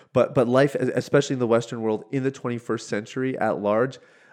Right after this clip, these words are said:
lends itself more to man-made environments. And that, that's true in the, the central parts of the world and the eastern parts as well. We become very man-made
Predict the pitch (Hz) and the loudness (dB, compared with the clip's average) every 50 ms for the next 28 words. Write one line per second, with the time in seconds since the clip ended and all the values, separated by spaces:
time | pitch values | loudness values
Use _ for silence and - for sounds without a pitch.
0 | _ _ _ - 110 120 131 135 131 127 135 - - - 139 113 110 110 - - | _ _ _ -4 0 2 2 2 0 -4 -8 -10 -4 -2 0 0 0 0 -4 -10
1 | - 123 117 120 135 139 139 131 113 107 - - - 117 113 113 113 110 107 107 | -16 -14 -8 -2 2 4 4 4 4 2 0 -4 -8 -4 -2 -2 -2 0 0 0
2 | 104 104 98 98 101 95 95 92 87 85 85 - 107 117 123 120 - 131 127 123 | 0 0 0 0 0 0 0 -2 -4 -8 -10 -8 -4 -2 -2 -2 0 -2 -2 -2
3 | - - - - 127 117 107 98 92 98 92 90 87 85 - - 104 - - - | -4 -14 -8 -4 -4 -4 -4 -2 -2 0 0 2 0 0 -2 -4 -10 -4 -2 -2
4 | 101 101 101 - 110 98 95 - - 101 90 - - 101 95 95 92 92 90 - | -2 -2 -2 -2 -2 -2 -2 -2 -6 -6 -6 -6 -6 -4 -2 -2 0 -2 -2 -2
5 | - 101 95 92 90 85 - 92 85 85 85 - - 107 98 - - 92 87 - | -4 -6 -6 -6 -8 -6 -4 -2 0 0 -2 -2 -4 -8 -12 -10 -10 -12 -10 -6
6 | - 82 85 - 87 85 90 85 80 71 62 - _ _ _ _ _ _ _ _ | -6 -6 -6 -6 -12 -12 -8 -8 -8 -8 -8 -12 _ _ _ _ _ _ _ _
7 | _ _ _ _ _ _ _ _ _ 123 123 120 120 - 156 143 123 113 107 104 | _ _ _ _ _ _ _ _ _ -4 -2 -2 -2 -2 -2 -4 -4 -4 -10 -14
8 | 98 98 139 143 151 143 139 131 123 117 113 120 - - 107 117 113 107 104 110 | -4 2 4 4 6 6 4 4 2 -2 -4 -6 -8 -8 -4 -2 0 0 0 -2
9 | 107 104 101 95 87 82 76 - | -2 -2 -2 -2 -2 -4 -6 -8